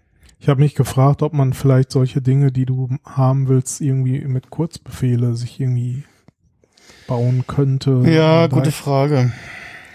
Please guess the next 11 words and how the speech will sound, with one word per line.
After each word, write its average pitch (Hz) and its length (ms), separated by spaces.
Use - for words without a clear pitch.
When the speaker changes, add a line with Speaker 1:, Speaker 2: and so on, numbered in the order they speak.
Speaker 1:
irgendwas, - 880
ja, 120 300
weiß 131 140
ich 131 60
auch 123 140
nicht. 113 260
Speaker 2:
Che-, 226 260
<laughs> 123 100
ja, 127 320
wenn 131 420
ich - 500